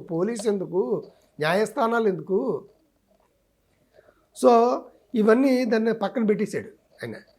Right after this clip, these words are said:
ఆయన నచ్చిన పాయింట్ ఒకటి పెట్టుకుని దాని మీద ముందుకెళ్ళిపోతున్నాడు. ముందుకెళ్ళిపోయి, "మీరు కూడా జాయిన్ అవ్వండి" అంటున్నాడు. So, వీర్రాఘవరెడ్డి గారికి కొంచెం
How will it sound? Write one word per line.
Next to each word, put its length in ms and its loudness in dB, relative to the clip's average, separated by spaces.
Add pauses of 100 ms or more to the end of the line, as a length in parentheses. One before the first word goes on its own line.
(340)
ఆయన 140 -2
నచ్చిన 360 -4
పాయింట్ 240 0
ఒకటి 180 -2
పెట్టుకుని 400 -4
దాని 160 2
మీద 140 0
ముందుకెళ్ళిపోతున్నాడు. 840 -6 (520)
ముందుకెళ్ళిపోయి, 500 2
"మీరు 200 4
కూడా 180 2
జాయిన్ 280 2
అవ్వండి" 220 -4
అంటున్నాడు. 360 -18 (1800)
So, 320 4 (540)
వీర్రాఘవరెడ్డి 720 4
గారికి 220 0
కొంచెం 520 -6